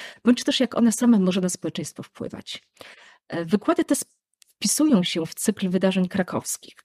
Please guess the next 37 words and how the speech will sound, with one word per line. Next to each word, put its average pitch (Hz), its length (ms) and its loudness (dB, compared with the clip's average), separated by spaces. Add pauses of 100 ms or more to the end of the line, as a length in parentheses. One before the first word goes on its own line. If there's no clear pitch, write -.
(140)
e, 135 220 -6
które 190 300 -2
związane 202 380 2
są 190 140 0
z - 80 -6
tym, 220 200 6
iż - 280 -2
Uniwersytet 190 500 0
S - 80 -6
W 180 100 -4
P - 160 -4
S - 180 -2
otworzył 208 340 0
niedawno 180 380 2
filię 180 260 0
w - 60 -6
tym 160 160 -8
mieście, - 420 -6 (480)
z - 100 -2
którą 277 300 6
uczelnia, 226 500 6
w - 80 -16
której 170 300 -2
ja 170 100 4
jestem 180 240 0
wykładowczynią, 170 640 2
Wyższa 180 220 -2
Szkoła - 240 -2
Europejska, 175 600 -2
będzie 202 240 4
stopniowo 160 400 -4
integrowana. 147 600 -8 (1400)
E, 175 140 0
dzisiejsze 302 540 2
spotkanie 262 680 2
poświęcone 226 760 2
będzie 185 600 -2